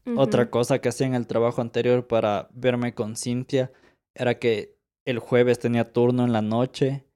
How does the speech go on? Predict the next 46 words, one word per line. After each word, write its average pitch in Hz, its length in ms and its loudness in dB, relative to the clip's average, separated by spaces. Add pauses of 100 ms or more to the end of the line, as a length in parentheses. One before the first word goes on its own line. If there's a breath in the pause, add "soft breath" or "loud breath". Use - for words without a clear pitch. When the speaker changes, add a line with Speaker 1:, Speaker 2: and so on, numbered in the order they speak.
(140)
Speaker 2:
y 233 60 -6
Speaker 1:
Ujú. 190 180 0
Speaker 2:
el 113 120 0
viernes 117 380 4
pedía 110 380 0
turno 120 320 0
en 113 80 -2
la 110 80 -2
mañana, 113 580 -4
o 117 80 -10
sea 113 140 -4
que 220 80 0
Speaker 1:
Ah. 254 80 2
Speaker 2:
salía 120 200 4
a 117 40 4
las 107 160 0
cuatro 120 340 2
de 117 80 2
la 101 180 -2
tarde, 117 360 2
pero 110 260 0
dormía 131 420 2
como 117 240 -2
cinco 120 460 -2
horas. 117 380 -2 (420 loud breath)
Entonces 120 520 -2
ya 117 120 4
Speaker 1:
Mm. - 40 0
Speaker 2:
el - 20 -2
viernes 107 380 0
tenía 110 300 -6
como 90 260 -8
tiempo 107 340 -8
para 104 200 -6
salir 113 320 -6
con 107 220 -8
Cintia, 110 440 -8
pero - 480 -10
no 120 440 -2
salieron 113 460 0
tan 113 220 -6
bien 113 180 -4
esas - 240 -10
salidas 110 440 -4
tampoco. 110 720 -6
Speaker 1:
Ujú. 226 480 -4